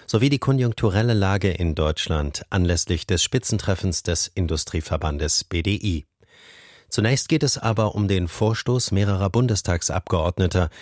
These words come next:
für eine neue Gesetzesinitiative zur Reform der Organspende. Mehr als achttausend Menschen warten auf ein Spenderorgan, schreibt die Volksstimme aus Magdeburg.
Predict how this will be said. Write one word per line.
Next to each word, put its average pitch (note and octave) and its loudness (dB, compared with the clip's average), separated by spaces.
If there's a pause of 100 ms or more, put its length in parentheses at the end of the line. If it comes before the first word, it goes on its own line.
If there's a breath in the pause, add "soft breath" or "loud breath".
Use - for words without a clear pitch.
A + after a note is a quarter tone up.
(220 loud breath)
für C3+ 2
eine G#2 4
neue G#2+ 4
Gesetzesinitiative F#2 0
zur F2 0
Reform D#2+ 0
der E2+ 0
Organspende. F2 0 (1040 loud breath)
Mehr B2 4
als C#3+ 2
achttausend A#2 0
Menschen F2+ 0
warten E2+ 0
auf E2+ -2
ein F#2+ 0
Spenderorgan, D#2 0
schreibt - -4
die D#2+ -2
Volksstimme D#2+ -2
aus G2 0
Magdeburg. D#2+ -4